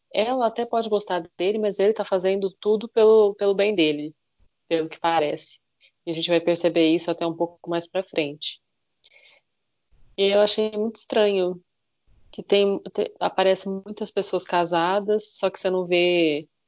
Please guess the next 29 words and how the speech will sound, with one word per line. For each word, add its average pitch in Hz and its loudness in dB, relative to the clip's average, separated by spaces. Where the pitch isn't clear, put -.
você - -6
vê 175 4
as 190 0
crianças 185 -2
da 180 0
escola, 185 0
só 185 -4
que - -8
você 190 -6
não 190 -2
vê 180 2
na 185 -2
narrativa 185 0
nenhuma 196 0
criança 180 -2
pequena, 165 -2
filho 202 4
dos 190 -2
casais 170 0
que - -6
ele, 160 0
que - -6
ele 170 0
encontra. 190 -2
Então 202 -4
tudo 233 -4
parece 202 2
muito 220 -6
frio. 170 -6